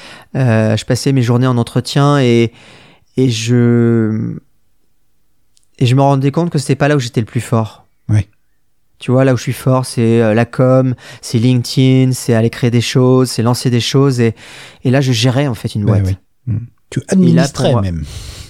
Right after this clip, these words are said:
Speaker 1: je, <laughs> j'administrais, c'est très joliment dit, une boîte. Et, euh, et je pense que une des salariées, euh, Marion, m'a dit un jour, euh, « Laurent, je m'éclate dans ce que je fais, je te remercie, je dirai jamais assez pour ça.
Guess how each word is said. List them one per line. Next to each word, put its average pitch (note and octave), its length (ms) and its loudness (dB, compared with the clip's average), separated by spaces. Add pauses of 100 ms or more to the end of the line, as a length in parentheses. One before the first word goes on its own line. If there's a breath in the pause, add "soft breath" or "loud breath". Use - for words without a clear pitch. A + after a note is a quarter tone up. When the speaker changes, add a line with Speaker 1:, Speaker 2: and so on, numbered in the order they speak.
Speaker 1:
je, D3 180 -8
<laughs> - 40 -8
j'administrais, D#3+ 840 -2
c'est - 120 -8
très - 140 -4
joliment G#2+ 340 0
dit, A#2+ 220 0 (360 loud breath)
une B2 160 2
boîte. D#3 320 0
Et, B2 240 4
euh, A#2+ 220 4 (580 loud breath)
et D3 100 -2
je - 120 -4
pense E3+ 180 -2
que B2+ 520 2
une D#3+ 100 2
des F3 100 2
salariées, D#3 520 0
euh, A2 240 0
Marion, A2+ 300 2
m'a C3+ 120 0
dit C3 160 0
un B2+ 80 2
jour, D3 240 2
euh, « A#2 100 0 (140)
Laurent, D3 480 0 (120)
je - 200 -10
m'éclate D#3 480 -2
dans C#3+ 100 0
ce C3+ 80 -6
que C#3+ 80 -2
je - 120 -4
fais, C#3+ 200 0
je C#3 60 -8
te - 80 -4
remercie, A#2 460 -2
je A2 60 2
dirai A2+ 200 2
jamais B2 240 0
assez A#2 180 -4
pour A2+ 160 -6
ça. E3 220 -2